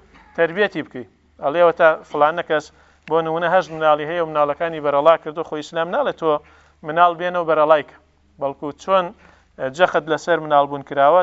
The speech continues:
چەند قاتێ لەسەروی ئەوە جەخت لەسەر پەروەردەکردنی مناڵ کراوە، پەروەردەیەکی جوان. و بەوەیش نییە و ئەو قیاسە هەڵەیە. و هەیە دە مناڵیشی هەیە، ئە، پەروەردەیە جوانیانی کردووە، هەر یەکێکیان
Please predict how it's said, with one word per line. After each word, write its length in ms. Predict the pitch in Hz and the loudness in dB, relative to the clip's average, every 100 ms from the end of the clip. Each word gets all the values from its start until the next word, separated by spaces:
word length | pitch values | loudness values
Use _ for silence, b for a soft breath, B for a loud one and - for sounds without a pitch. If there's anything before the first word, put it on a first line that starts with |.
| 175 | 0
چەند 180 | - 147 | -10 -10
قاتێ 400 | - 190 190 185 - _ - 156 147 151 | 0 0 2 -8 -8 _ -16 -16 -14 -6
لەسەروی 360 | 143 - 156 202 | -6 -4 -6 -2
ئەوە 140 | 175 | -2
جەخت 300 | 165 175 156 | -2 -4 -4
لەسەر 280 | 147 139 185 180 | -8 -6 -8 -4
پەروەردەکردنی 680 | 151 143 135 131 139 170 220 254 b b b _ | -4 -4 -6 -6 -8 -6 -8 -8 b b b _
مناڵ 260 | 143 151 160 | 2 4 4
کراوە، 240 | 156 160 160 | 2 0 0
پەروەردەیەکی 520 | 151 143 135 156 160 | -4 -6 -6 -8 -8
جوان. 280 | 170 175 156 - _ _ _ 156 | -8 0 0 -2 _ _ _ -10
و 40 | |
بەوەیش 300 | 151 180 208 185 | 0 0 0 -4
نییە 180 | 196 180 | -2 0
و 60 | |
ئەو 100 | 180 | 0
قیاسە 480 | 175 180 165 160 202 220 b b b - 160 | -4 0 0 4 2 2 b b b -6 0
هەڵەیە. 340 | 190 233 143 - _ _ _ _ | 2 2 0 -4 _ _ _ _
و 100 | 151 131 | -10 -2
هەیە 200 | 180 175 | 0 0
دە 160 | 156 220 | 0 0
مناڵیشی 540 | 208 180 151 139 143 | 2 0 0 -4 -10
هەیە، 260 | 131 127 131 | -6 -4 -6
ئە، 840 | _ _ _ _ _ _ _ 139 131 131 127 | _ _ _ _ _ _ _ -4 -2 -2 0
پەروەردەیە 480 | 156 151 147 170 165 | 0 0 -2 -2 -6
جوانیانی 460 | 160 180 165 160 | -2 -2 -2 -8
کردووە، 300 | 147 165 170 143 | -10 -8 -6 -2
هەر 140 | 175 185 | 0 0
یەکێکیان 560 | 180 165 165 190 202 | -2 -6 -6 2 2